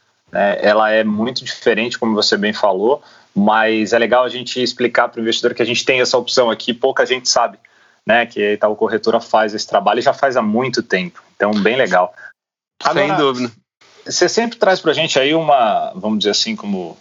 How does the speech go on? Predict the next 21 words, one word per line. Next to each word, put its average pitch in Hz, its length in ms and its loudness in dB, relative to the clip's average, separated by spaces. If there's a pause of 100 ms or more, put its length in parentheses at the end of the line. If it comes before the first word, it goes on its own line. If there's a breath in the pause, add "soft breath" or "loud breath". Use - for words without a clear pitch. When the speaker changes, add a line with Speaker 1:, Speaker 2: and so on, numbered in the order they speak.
Speaker 1:
a, 95 280 2
a - 20 -2
Rê 127 140 2
gosta 110 280 0
de 95 80 -6
falar, 107 220 2
né, 120 100 2
uma 117 200 2
dica 104 280 -2
de 113 140 -2
ouro, 110 380 2 (260)
né, 123 280 2 (160)
Speaker 2:
<laughs> 127 460 2
Speaker 1:
pra, 107 300 0
de 98 520 -2
curto 113 340 -2
prazo 120 480 2
que - 80 -8
você - 80 2
analisou. 113 680 2
Você - 300 -2